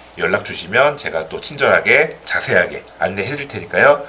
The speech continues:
연락 많이 주시기 바랍니다. 부담 갖지 마시고 제가 직접 받으니까요. 뭐 전화로 주셔도 되고 아니면 문자로 주셔도 제가 문자 답변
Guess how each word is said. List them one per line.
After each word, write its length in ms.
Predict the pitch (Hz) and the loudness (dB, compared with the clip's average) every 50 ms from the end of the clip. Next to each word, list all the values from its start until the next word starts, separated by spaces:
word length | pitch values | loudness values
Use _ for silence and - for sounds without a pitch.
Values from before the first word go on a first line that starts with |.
| - - - | -16 -6 -2
연락 380 | 82 92 98 92 - - - - | 0 2 2 2 2 0 -6 0
많이 300 | 76 98 101 98 92 - | 0 2 2 2 -2 -4
주시기 320 | - 92 - - 95 92 | -4 -6 -6 -4 -4 -4
바랍니다. 580 | 80 76 76 78 78 - - 87 92 107 107 - - - - - | -2 -2 -2 -2 -4 -4 0 0 0 0 0 -6 -14 -20 -20 -10
부담 200 | - 104 117 117 | 2 4 4 6
갖지 200 | 110 110 - - | 6 4 0 0
마시고 560 | 82 73 - - - - 139 165 185 - - - - - - - - - - - - | 0 0 0 0 -2 2 4 4 4 4 0 -12 -18 -20 -20 -20 -20 -20 -16 -16 -14
제가 220 | - - 95 90 - | -10 -8 -6 -6 -6
직접 260 | - - - - - | -6 -6 -6 -6 -2
받으니까요. 680 | - 85 85 95 90 87 85 - 85 90 117 131 131 - - - - - - - - - - | -2 -4 -4 -4 -8 -10 -12 -6 0 2 2 2 2 -2 -10 -20 -20 -20 -20 -20 -20 -20 -16
뭐 180 | - 76 76 - - - | -14 -14 -14 -14 -12 -8
전화로 420 | - 98 110 135 135 135 139 - | -4 2 8 8 8 8 8 2
주셔도 320 | - - - - 120 120 | 0 -2 -2 0 0 0
되고 200 | 113 95 - 113 | 0 -2 0 0
아니면 200 | 98 92 92 90 | 0 0 0 -4
문자로 400 | - 110 120 - - 135 127 120 | -8 -10 -8 2 2 4 4 4
주셔도 600 | 110 - - - - 92 - 123 135 - - - - | 0 -2 -4 -4 -4 -2 0 0 0 0 0 -4 -12
제가 220 | - 90 82 85 | -10 -8 -6 -6
문자 260 | 85 98 101 101 101 | -6 -8 -4 -4 -4
답변 440 | - - - - - 98 95 76 67 | -4 -4 -6 -8 -2 -2 -2 -2 -2